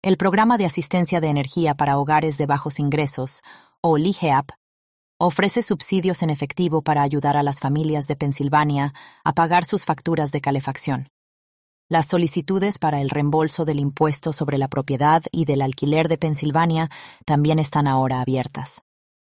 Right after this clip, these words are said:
Por favor, comuníquese con su trabajador de caso si necesita ayuda para completar estos formularios. Programas para clientes de Lehigh Valley. Estos programas se llevan a cabo en el Centro de Servicios de Lehigh Valley de Sites for Hope,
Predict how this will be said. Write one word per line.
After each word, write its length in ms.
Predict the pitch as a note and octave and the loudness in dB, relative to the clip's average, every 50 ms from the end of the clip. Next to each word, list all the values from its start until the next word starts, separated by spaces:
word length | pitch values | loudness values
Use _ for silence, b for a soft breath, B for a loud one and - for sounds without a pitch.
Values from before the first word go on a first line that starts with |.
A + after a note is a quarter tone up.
| _ _ _ | _ _ _
Por 120 | - D#3 | -2 0
favor, 360 | C#3+ - D3 C#3+ D#3 D#3+ D#3 C#3+ | 2 2 2 4 4 2 2 0
comuníquese 600 | - D#3 D3 D3 D3 D3+ D3 - D#3+ C#3+ - C#3+ | 0 -2 0 0 0 0 -2 -2 -2 -4 -4 -4
con 140 | - D3 | -4 -4
su 140 | C#3 - C#3 | -4 -4 -4
trabajador 560 | - - C3+ C3+ C3 - D3+ C3 D3 C#3+ C#3+ | -2 -2 -2 -2 -2 -2 -2 -2 0 0 0
de 100 | C#3 C#3+ | -2 -2
caso 460 | - - D3+ D3 C#3 - - C3+ C#3 C3+ B B B B B B | 0 0 0 0 0 -2 -2 -4 -4 -4 B B B B B B
si 160 | - - E3 | -6 -2 0
necesita 500 | D#3 D3+ C#3 - D3 C#3 E3 D#3+ C#3 D#3+ | 0 0 0 -2 -4 -4 -4 -2 0 0
ayuda 400 | D3 C#3+ C#3 D#3+ D#3+ D#3+ D#3 C#3+ | 0 0 0 0 0 0 -2 -2
para 220 | C#3 - C#3 C#3 C3+ | 0 0 -2 -2 -2
completar 500 | - C#3 C3+ C3+ C#3 C3+ - D3 D3 C#3+ | -2 -2 -2 -2 -2 0 2 2 2 2
estos 300 | C#3+ C3+ - D3+ C#3 - | 2 -2 -4 -6 -6 -4
formularios. 760 | - C3+ C3+ C#3 C#3 C#3 C3 B2 A#2 A2+ A#2+ - - - _ _ _ _ _ _ _ _ | -4 -2 -2 0 0 0 -2 -2 -4 -6 -8 -10 -14 -16 _ _ _ _ _ _ _ _
Programas 520 | - A3+ A#3 A3+ B3 B3+ B3+ C4 C#4+ C#4 | 6 6 6 8 8 8 8 8 6 6
para 200 | - - B3+ B3 | 4 4 4 4
clientes 560 | A3+ - A#3 A3+ G#3 G3 G3 - F#3+ F#3+ E3+ - | 4 4 6 6 6 6 6 4 4 2 4 4
de 100 | F3+ E3+ | 4 6
Lehigh 460 | E3+ F3 F#3 E3 D#3 F#3+ F3 F3 E3 | 6 6 4 4 4 4 2 4 4
Valley. 400 | D#3+ D3+ C#3+ C#3 C#3 D3 C#3 - _ _ _ _ _ _ _ _ _ _ _ _ - | 4 4 4 2 0 -4 -8 -10 _ _ _ _ _ _ _ _ _ _ _ _ 4
Estos 300 | A3 A#3 A3+ - D4 - | 4 4 4 4 2 2
programas 460 | - C#4+ B3+ G#3 G#3+ G#3 G#3 G#3+ G#3+ | 2 2 4 6 6 8 6 6 6
se 140 | - A3 G3 | 4 4 4
llevan 280 | F3 F#3 F3 F#3 F3+ E3+ | 6 6 6 4 4 2
a 60 | D#3+ | 2
cabo 400 | - F3 E3+ D#3+ D#3 E3 D#3+ D#3+ | 2 2 4 4 4 2 2 2
en 140 | - E3+ E3+ | 2 2 2
el 120 | E3 D#3+ | 2 2
Centro 360 | D3+ - F3+ F3 F#3 - F#3+ F3 | 2 4 4 4 4 4 2 2
de 100 | F3+ E3+ | 2 2
Servicios 540 | - - D#3+ D3+ E3 E3+ - - E3+ D#3 | 2 0 2 2 2 2 2 0 -2 0
de 100 | - E3 | 2 2
Lehigh 440 | D3+ D#3 F3 F3+ D#3 D#3+ F3+ F3 F3+ | 4 4 4 4 4 2 2 2 4
Valley 340 | D#3 E3 D#3 D3+ D3+ D3 D#3 | 4 4 4 4 4 2 2
de 100 | C#3+ D#3 | 0 0
Sites 320 | C#3+ - E3 D#3+ D#3+ - | 2 2 2 2 2 2
for 160 | - - D#3 C#3 | 0 0 0 2
Hope, 280 | C#3+ F3+ D3 C#3+ - | 2 2 2 0 -2